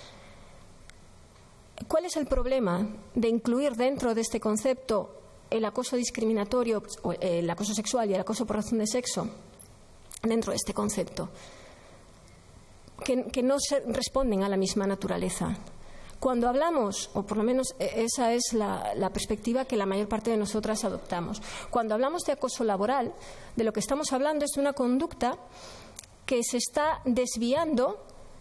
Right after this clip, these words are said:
de lo que es lo correcto. ¿Sí? Se da por hecho, en definitiva, que tenemos un ordenamiento jurídico correcto, previamente preestablecido, completo,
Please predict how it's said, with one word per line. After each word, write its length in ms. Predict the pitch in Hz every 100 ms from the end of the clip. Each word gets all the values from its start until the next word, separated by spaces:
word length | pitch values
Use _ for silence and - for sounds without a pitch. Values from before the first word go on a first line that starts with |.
| - - -
de 320 | 254 254 269 254
lo 140 | 240
que 80 | 277
es 120 | -
lo 100 | 269
correcto. 560 | 226 220 185 - - 175 - - - - - - - - - - - - -
¿Sí? 320 | - 226 381 - -
Se 160 | - 240
da 140 | 285
por 200 | 330 233
hecho, 260 | 311 349 262
en 100 | 262
definitiva, 640 | 220 208 202 294 262 277
que 120 | 240
tenemos 320 | 233 254 269
un 100 | 262
ordenamiento 480 | 262 277 262 254 247
jurídico 640 | - - 285 285 277 269
correcto, 640 | 262 208 226 285 - 254 311 - - - - - -
previamente 500 | - 226 233 247 240
preestablecido, 920 | 240 247 214 - 208 226 - 320 302 311
completo, 640 | - 202 269 294 254 392